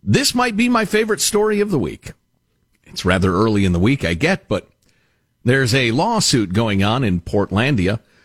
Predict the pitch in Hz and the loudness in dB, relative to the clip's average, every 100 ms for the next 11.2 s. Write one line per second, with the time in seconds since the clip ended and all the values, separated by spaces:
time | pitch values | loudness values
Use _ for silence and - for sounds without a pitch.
0 | _ _ _ _ _ _ _ _ _ _ | _ _ _ _ _ _ _ _ _ _
1 | _ _ - 160 139 156 - 127 110 87 | _ _ -4 0 2 2 0 -2 0 -2
2 | 87 190 185 170 131 98 _ - - 208 | -2 0 0 0 -2 -2 _ -6 -2 0
3 | 233 - 139 139 160 156 139 127 156 113 | -2 0 2 4 2 0 0 0 0 -2
4 | 123 151 185 214 226 208 - - - 156 | 0 2 2 2 2 0 -6 -18 -4 -2
5 | 165 151 - 233 202 143 104 95 82 82 | -2 -2 0 0 0 0 0 0 -2 -2
6 | 78 95 - _ _ _ _ 127 131 107 | -2 -2 -6 _ _ _ _ 0 0 0
7 | - - - - 277 269 220 170 185 180 | -4 -2 0 2 2 2 2 2 2 0
8 | 107 90 143 165 175 151 110 101 92 87 | -4 -2 -2 0 0 2 2 0 0 0
9 | 87 - - - 117 135 104 131 120 110 | 0 -4 -20 -6 0 0 0 0 2 0
10 | - 120 113 107 92 117 - - 190 175 | -2 0 0 0 0 0 0 0 2 2
11 | - | -2